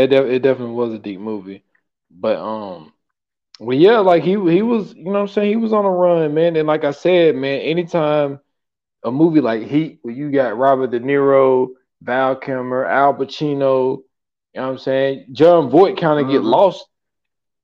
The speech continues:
Speaker 1: you know what I'm saying, in there. You know, when you got those heavy hitters in there. So, uh,
Speaker 2: Absolutely.
Speaker 1: shit, Ashley Judd was in there.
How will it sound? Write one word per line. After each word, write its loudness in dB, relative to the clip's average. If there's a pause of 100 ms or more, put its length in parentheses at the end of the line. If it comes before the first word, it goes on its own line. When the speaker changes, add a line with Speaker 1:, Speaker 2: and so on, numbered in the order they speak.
(140)
Speaker 1:
you -2
know 0
what 0
I'm -12
saying, -4
in -6
there. -4
You -6
know, -4
when -6
you -6
got 2
those 2
heavy -2
hitters 0
in -4
there. -4 (1160)
So, 0 (180)
uh, 0
Speaker 2:
Absolutely. -
Speaker 1:
shit, -2
Ashley 0
Judd 4
was 0
in 0
there. 0